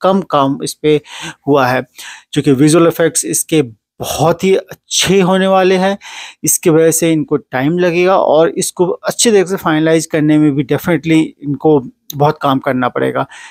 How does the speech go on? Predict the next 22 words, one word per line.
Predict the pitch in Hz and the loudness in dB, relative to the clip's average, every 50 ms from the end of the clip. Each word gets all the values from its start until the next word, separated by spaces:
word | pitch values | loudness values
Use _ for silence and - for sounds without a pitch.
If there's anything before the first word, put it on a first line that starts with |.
| - _ - | -14 _ -6
इसलिए | - - 180 165 | -4 0 2 2
इन | 156 151 | 4 4
लोगों | 156 151 | 2 2
ने | 143 143 | 2 0
हॉलीवुड | 135 156 156 156 156 156 160 156 - | 0 2 2 4 4 4 2 2 0
के | - 165 | -2 -2
बहुत | 147 127 139 143 139 | -2 -2 -2 -2 -2
सारे | - 160 147 - | -2 -2 -4 -4
अच्छे | - 139 147 - - 165 | -4 -8 -10 -8 -6 -6
विजुअल | 143 131 147 139 156 151 147 | -4 -4 -2 -2 0 0 0
इफेक्ट्स | - - 151 - - - | 0 -2 -4 -2 -4 -4
को | - 170 151 | -2 0 0
हायर | 139 151 156 156 | 0 2 0 -2
किया | 143 - 165 160 156 | -2 -2 0 0 0
है | 156 151 | 0 -2
ताकि | - 151 143 - - 156 | -2 -2 -4 -4 -6 -10
इसको | - 143 - - - 160 | -10 -10 -10 -6 -2 -2
अच्छे | 151 147 - - 165 | -2 0 0 -2 -2
से | 139 156 143 | 0 0 -2
एग्जीक्यूट | 113 120 131 - - - 175 170 165 | -2 -2 -8 -6 0 0 0 0 2
कर | - 180 160 | 0 -2 0
सके। | - - 160 - 175 180 | 0 -2 -2 -2 -2 -4